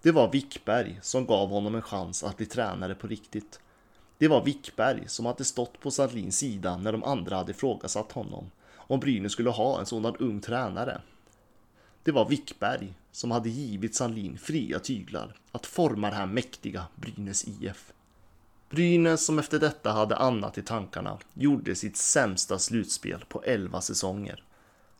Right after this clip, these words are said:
Men det var inte särskilt många i Gävle som brydde sig om det. Brynäs och Gävle hade förlorat den största visionär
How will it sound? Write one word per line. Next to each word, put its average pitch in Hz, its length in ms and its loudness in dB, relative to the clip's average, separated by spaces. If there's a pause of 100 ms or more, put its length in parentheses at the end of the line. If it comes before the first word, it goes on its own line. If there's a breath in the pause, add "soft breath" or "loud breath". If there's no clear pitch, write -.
(220 soft breath)
Men 147 160 4
det 147 60 10
var 123 220 8
inte 123 240 0
särskilt 110 380 0
många 110 360 0
i 107 60 -2
Gävle 92 380 -4
som 107 180 -2
brydde 107 280 0
sig 107 140 0
om 101 220 -2
det. 98 160 -8 (800 soft breath)
Brynäs 143 400 2
och 131 60 0
Gävle 95 380 0
hade 98 220 -2
förlorat 92 560 -4
den 95 140 -6
största - 520 -2
visionär 98 540 -4